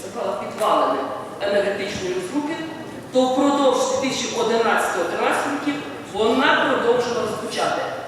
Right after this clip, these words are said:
як завжди, з користю для своїх друзів, за безцінь. На підставних аукціонах компанія Ахметова і Фірташа приватизувала ряд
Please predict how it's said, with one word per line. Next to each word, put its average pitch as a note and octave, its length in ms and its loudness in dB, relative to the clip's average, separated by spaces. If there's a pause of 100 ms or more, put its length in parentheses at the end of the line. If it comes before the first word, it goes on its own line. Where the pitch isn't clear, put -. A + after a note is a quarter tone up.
(160)
як F4+ 120 -2 (120)
завжди, D4 520 2 (500)
з - 140 -4
користю D4+ 580 4 (240)
для - 80 -4
своїх - 300 -6
друзів, - 500 -6 (340)
за D4 180 0
безцінь. - 480 -2 (440)
На A3 80 -2
підставних D4 460 0
аукціонах C4 560 -4
компанія A3+ 360 0
Ахметова D4+ 420 -2
і - 220 -6
Фірташа B3+ 400 -6 (240)
приватизувала A3+ 680 -2
ряд - 380 2